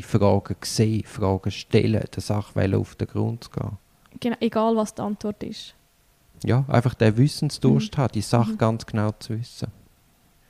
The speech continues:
Speaker 1: Und es geht eben darum, dass man über das Offensichtliche rausgeht und auch andere Sichtweisen primär einmal zulässt.
Speaker 2: Ja, genau. Und dann kann man sie nachher allenfalls auch wieder verrühren,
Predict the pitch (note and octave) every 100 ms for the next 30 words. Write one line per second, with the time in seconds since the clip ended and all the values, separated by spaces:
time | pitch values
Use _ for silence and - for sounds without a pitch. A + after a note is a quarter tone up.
0 | _ G#2+ G#2 - A2 G#2 G2+ G2+ - A2+
1 | A#2+ A2 - F#2+ G#2+ G2+ - B2 - G#2
2 | - A#2 A2+ A2 - A#2+ - A2 A2 A2
3 | B2 - C#3 C3 G2 F2+ - - - _
4 | _ _ - G2+ G2 G#2 - G#2 G#2 G#2
5 | G2+ - B2+ - - A#2 F#2+ A2 - A2+
6 | A2+ A2 G#2+ G#2 G#2+ G#2 - A2 A2 A2+
7 | G2 E2 _ - - _ _ _ _ _
8 | _ - A3+ A#3 B3+ B3 A#3+ A#3 A#3+ A3+
9 | G#3+ A3 G#3+ G#3+ G3+ G#3 G#3+ - - A3
10 | A3 G#3+ G3+ G#3 G#3 G#3 G3+ - - G3+
11 | A3 A#3